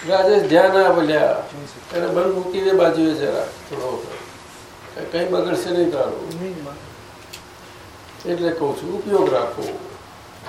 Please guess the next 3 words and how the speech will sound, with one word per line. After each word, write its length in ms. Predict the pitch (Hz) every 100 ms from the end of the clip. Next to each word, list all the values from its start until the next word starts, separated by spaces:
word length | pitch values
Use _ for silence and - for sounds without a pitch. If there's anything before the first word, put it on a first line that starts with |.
| 175
ઉપયોગ. 520 | 208 - 151 - - - - - - - - - - - - - - - - - - - - - - - - - - - - - - - - - - - - - - - - - - - - - - - - 175
એટલે 340 | 170 208 226 214 - - - - - - - - - - - - - - - - - -
આ 40 | 160